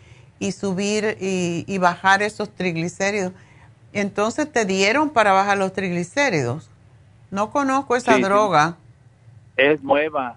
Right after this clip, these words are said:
Speaker 2: ah, le llaman, es, aquí dice que es nueva droga, eh, es como el tri-, es el tri-, Tricor, T R I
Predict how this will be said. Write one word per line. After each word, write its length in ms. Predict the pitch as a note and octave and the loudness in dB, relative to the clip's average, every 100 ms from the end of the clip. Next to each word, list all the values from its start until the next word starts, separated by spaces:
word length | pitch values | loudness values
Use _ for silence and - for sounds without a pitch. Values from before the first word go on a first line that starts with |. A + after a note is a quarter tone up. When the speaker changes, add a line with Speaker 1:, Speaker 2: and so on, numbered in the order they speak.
| - | -10
Speaker 2:
ah, 440 | A#2 A#2+ A2+ A2+ A2 | -8 -6 -6 -8 -8
le 180 | A2+ A2+ | -10 -10
llaman, 500 | A#2+ C#3 D#3+ D#3+ A#2+ | -10 -10 -12 -14 -12
es, 160 | B2+ B2+ - | -12 -12 -10
aquí 280 | A#2 - C#3 | -10 -10 -12
dice 180 | C#3+ D3+ | -12 -10
que 120 | D#3 D#3 | -6 -6
es 80 | |
nueva 520 | C#3 B2 A#2+ C3+ D#3 D3 | -6 -8 -6 -6 -6 -6
droga, 560 | C3+ C3 D#3 G3 G#3+ - - A#2 | -6 -8 -8 -12 -12 -18 -20 -10
eh, 420 | A#2+ A#2+ A#2 A2+ | -6 -4 -4 -6
es 180 | A#2+ A#2+ | -8 -8
como 300 | - D3+ C3+ | -8 -4 -4
el 100 | A2+ - | -6 -10
tri-, 520 | A#2+ A2+ A2 G#2+ G2+ - - - - - - - | -8 -6 -6 -6 -8 -14 -20 -20 -20 -20 -20 -10
es 180 | A#2+ A#2+ | -8 -4
el 180 | C#3 A#2 - | -4 -4 -8
tri-, 200 | A#2+ A#2 - _ - _ - | -6 -6 -10 _ -20 _ -16
Tricor, 1120 | - A#2+ - - _ - - - D3+ G#3 A3 - _ _ - - - - - _ | -12 -12 -14 -20 _ -18 -10 0 2 2 -2 -8 _ _ -20 -20 -20 -20 -20 _
T 240 | B2 C3+ - | -2 0 0
R 480 | C#3 C3+ D3 E3 E3+ - | -2 -2 -2 -6 -8 -10
I 260 | B2+ D3 | -12 -12